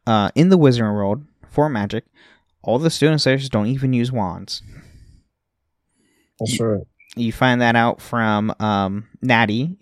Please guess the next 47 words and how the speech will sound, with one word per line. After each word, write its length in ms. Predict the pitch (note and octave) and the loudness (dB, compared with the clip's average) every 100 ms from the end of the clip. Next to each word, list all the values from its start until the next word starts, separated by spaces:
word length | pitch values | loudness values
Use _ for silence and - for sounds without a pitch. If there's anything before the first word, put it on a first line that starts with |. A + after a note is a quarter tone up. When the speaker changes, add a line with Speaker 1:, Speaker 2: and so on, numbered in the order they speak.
| D3 | 0
Speaker 1:
who 160 | A2+ | 2
is 160 | A2 A2+ | 2 0
a 40 | |
fellow, 360 | - G#2 A2+ A#2 - | 0 2 2 0 0
uh, 160 | A2+ | 0
who 220 | G#2+ B2+ A2 | 2 2 2
is 180 | A2+ | 0
a 80 | D#3 | -2
Gryffindor 680 | - A2+ - A#2 A2+ A2+ C3 - - _ _ - | -2 -4 -4 0 2 2 -2 -8 -20 _ _ -4
companion 640 | C#3 B2+ A#2+ A#2 A2+ A#2 | 0 4 4 4 2 0
slash 320 | - G#2+ A2 | 0 -2 -2
friend 320 | - B2 A2 | -2 0 0
that 80 | G#2+ | -2
you 100 | F#2 | -4
can 160 | B2+ A2+ | -4 -2
make 200 | G#2 - | -2 -4
in 100 | A2+ | -4
Hogwarts 460 | A#2 G#2 G2+ - | -4 -4 -6 -6
Legacy. 480 | G#2 A2 - C#3 F3 _ - - - | -6 -4 -4 -4 -6 _ -20 -20 -6
Uh, 340 | G#2+ A2 G#2+ | -2 -2 -2
she 300 | G#2+ - A2+ | -4 -4 -2
went 240 | A2 A2+ - | -2 -2 -4
to 100 | A#2+ | -4
Wagadu, 640 | G#2+ G#2 A2 G#2+ G#2 G#2+ | -2 -2 -2 -2 0 0
and 100 | A2 | -2
she's 180 | - A2 | -4 -4
from 200 | A2+ A2 | -4 -4
Uganda, 500 | A2 G2+ G2 G#2 C3 _ - - _ - | -2 -2 0 0 -2 _ -20 -20 _ -2
and 460 | A#2 A2 G2+ G2+ - _ _ | 0 0 -2 -6 -10 _ _
she 460 | - - - B2+ | -10 -8 -4 -4
straight 320 | D3 - A#2 A#2+ | -2 0 2 2
up 100 | - | 0
tells 340 | A2+ D3+ C#3+ | 2 2 2
you, 140 | G#2+ - | -2 0
"Oh 120 | F3 | 2
yeah, 200 | F3+ F3 | 4 4
I 80 | A2+ | 2
can, 220 | B2+ D#3 - | 0 -8 -8
I 120 | B2 | -6
perform, 400 | - D3+ D3+ C#3 | -6 -4 -4 -2
I 100 | A2+ | -2
can 160 | D#3+ E3 | -2 -2
perform 380 | C#3+ - C3+ | -4 -2 -4
magic 340 | B2+ C3 B2+ G#2+ | -2 -2 -2 -6
without 240 | A2 A2+ | -4 -4
a 60 | G2+ | -2
wand." 380 | G2+ G2+ D#2+ | -4 -4 -6